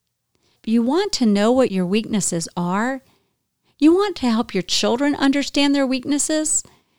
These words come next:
so that they can learn to manage them. Not that they're going to spend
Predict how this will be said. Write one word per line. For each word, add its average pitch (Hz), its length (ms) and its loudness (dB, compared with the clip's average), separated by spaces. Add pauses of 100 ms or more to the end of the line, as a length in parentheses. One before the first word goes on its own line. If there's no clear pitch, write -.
(160)
so - 260 4
that 262 280 2
they 262 180 4
can 269 340 0
learn 240 300 2
to 226 180 0
manage 202 920 4
them. 160 420 -4 (1040)
Not 294 480 4
that 285 140 -4
they're 233 140 2
going 220 280 2
to 202 80 -4
spend 180 460 -2